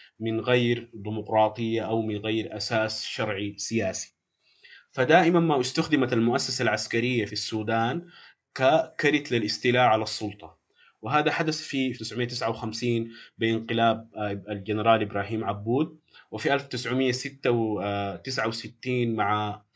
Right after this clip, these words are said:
آه، الفريق أو المشير جعفر نميري، ومن ثم انقلاب الإنغاذ مع المشير، آه، عمر حسن أحمد البشير، يعني.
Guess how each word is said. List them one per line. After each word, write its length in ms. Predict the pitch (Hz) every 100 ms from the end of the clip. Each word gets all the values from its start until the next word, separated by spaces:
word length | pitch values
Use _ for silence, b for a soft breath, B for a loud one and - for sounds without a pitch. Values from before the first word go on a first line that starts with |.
| B B _
آه، 280 | 110 107 101
الفريق 420 | 101 - 110 117 113 - 71 - _ -
أو 420 | 110 110 110 98
المشير 440 | 110 113 117 135 120
جعفر 400 | 123 - - 107
نميري، 640 | 113 117 120 110 127 - B B B _
ومن 220 | 120 135
ثم 300 | 139 165 165
انقلاب 580 | 139 131 131 123 135 127
الإنغاذ 600 | 113 117 117 120 120 120
مع 520 | 110 101 101 98 92 -
المشير، 840 | 98 98 98 98 98 101 120 113 101
آه، 180 | 104 98
عمر 220 | 117 110
حسن 280 | 113 117 113
أحمد 220 | 113 107
البشير، 460 | 95 95 - 104 87
يعني. 300 | 76 -